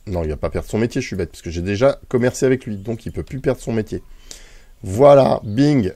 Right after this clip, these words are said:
je te mets ton composteur ici. Je te mets pas devant moi, sinon tu vas te prendre une claque. Euh, t'achètes des betteraves, toi, c'est intéressant ça,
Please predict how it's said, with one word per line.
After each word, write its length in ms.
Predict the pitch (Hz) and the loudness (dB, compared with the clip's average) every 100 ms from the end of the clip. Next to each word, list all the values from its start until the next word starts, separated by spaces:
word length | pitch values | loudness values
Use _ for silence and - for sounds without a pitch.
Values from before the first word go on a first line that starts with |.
| - | -10
je 140 | - | -10
te 100 | - | 0
mets 140 | 123 120 | 2 2
ton 160 | 113 | -2
composteur 560 | 98 98 - 80 - 76 | -4 -6 -6 -10 -8 -8
ici. 420 | 107 - 147 151 - - - - - | -8 -4 -4 -4 -8 -20 -20 -20 -20
Je 60 | - | -10
te 100 | 92 | -10
mets 80 | |
pas 140 | 80 85 | -8 -6
devant 120 | 92 | -4
moi, 120 | 147 | -4
sinon 180 | - 123 | -6 -8
tu 140 | - | -6
vas 80 | 101 | -8
te 80 | - | -6
prendre 180 | - 92 | -6 -6
une 80 | 95 | -4
claque. 260 | 101 95 - - - - - - - - - | -6 -8 -18 -20 -20 -20 -20 -20 -20 -20 -4
Euh, 880 | 110 107 104 104 104 104 104 101 101 | 2 4 6 6 6 6 6 4 2
t'achètes 380 | - 110 170 135 | 0 0 0 2
des 100 | 107 | 4
betteraves, 500 | 127 135 120 113 - | 4 4 4 4 4
toi, 200 | 101 92 | -4 -4
c'est 100 | - | -4
intéressant 480 | 85 82 82 - - | -6 -6 -6 -6 -6
ça, 240 | - | -4